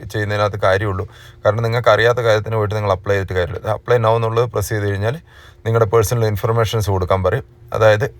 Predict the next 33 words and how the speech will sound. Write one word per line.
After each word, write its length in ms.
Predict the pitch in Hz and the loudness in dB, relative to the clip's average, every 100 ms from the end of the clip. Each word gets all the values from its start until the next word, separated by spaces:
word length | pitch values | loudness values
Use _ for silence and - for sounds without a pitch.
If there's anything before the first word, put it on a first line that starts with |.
| 113 | -4
ഒരു 120 | 110 110 - | -2 -4 -6
സി 140 | 107 107 | -6 -4
വി 80 | 117 - - | -6 -8 -10
നിങ്ങൾ 160 | 107 107 101 | -6 -2 0
വേണമെങ്കിൽ 260 | 101 104 95 | 2 4 4
അവിടെ 120 | 110 | 4
ഉണ്ടാക്കാം, 280 | 107 110 127 - | 4 2 0 -2
അല്ലെങ്കിൽ 220 | 107 101 | -4 -2
നിങ്ങളുടെ 200 | 101 101 101 | -2 -2 -2
പേ-, 240 | 98 101 107 | -2 -2 -2
ഇമെയിൽ, 320 | 101 107 110 143 - - - - - | -2 0 0 -2 -8 -20 -20 -20 -6
മറ്റേ 200 | 113 110 110 107 110 | -4 -2 -4 0 2
ലാസ്റ്റ് 220 | 104 - | 2 2
നെയിം, 100 | 110 101 | 0 2
ഫസ്റ്റ് 200 | 101 - | 0 0
നെയിം 120 | 104 95 | -2 -2
ഒക്കെ 120 | 92 | -2
കൊടുക്കുക. 300 | 92 90 123 - - | -4 -2 -2 -4 -8
എന്നിട്ട് 220 | 104 101 104 | -6 -4 -4
പിന്നെ 180 | 104 104 110 | -6 2 4
താഴേക്ക്, 280 | 101 101 101 | 4 4 2
താഴേക്ക് 220 | 98 95 | 2 0
വരുമ്പോൾ 200 | 101 101 104 | -2 0 0
ഓരോന്നും 300 | 110 117 117 - | 0 -2 -6 -10
ഇത് 100 | 110 101 | -8 -2
കൊടുക്കുക. 320 | 101 92 101 - - - - - - | -2 0 -2 -2 -18 -20 -20 -16 0
അതിനുള്ള 300 | 110 110 110 107 | 0 4 2 2
ആൻസർ 240 | 110 117 117 | 2 0 2
കൊടുത്തിട്ട് 320 | 107 - 113 - - - | 0 0 -2 -6 -10 -4
പതുക്കെ 280 | 110 98 123 113 | -4 0 0 4
താഴേക്ക് 300 | 101 101 104 | 4 2 0
വരിക. 120 | 98 104 104 | 0 2 4
താഴേക്ക് 300 | 104 113 | 4 2